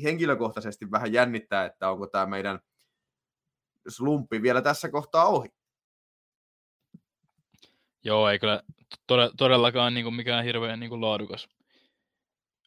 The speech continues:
Speaker 2: matsi, matsi ollut kyllä, vaikka niinku tietysti kaksi iso-, isoa joukkuetta kohtaskin, mutta kum-, kummallakin tossa yskinyt, yskinyt kyllä, ettei nyt todellakaan mitenkään niinku täyttä,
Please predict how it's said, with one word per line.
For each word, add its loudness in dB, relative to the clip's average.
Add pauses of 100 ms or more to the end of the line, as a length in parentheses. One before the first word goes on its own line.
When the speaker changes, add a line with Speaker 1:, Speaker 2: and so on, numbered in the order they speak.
(100)
Speaker 2:
matsi, -6 (400)
matsi -2
ollut -4
kyllä, 2
vaikka -2
niinku -6 (160)
tietysti -8
kaksi -8
iso-, -4
isoa -2
joukkuetta -6 (200)
kohtaskin, -6
mutta -14
kum-, -12
kummallakin -6
tossa -6
yskinyt, -10 (1080)
yskinyt -4
kyllä, 0
ettei -4
nyt -8 (840)
todellakaan 0
mitenkään -4
niinku -10
täyttä, -2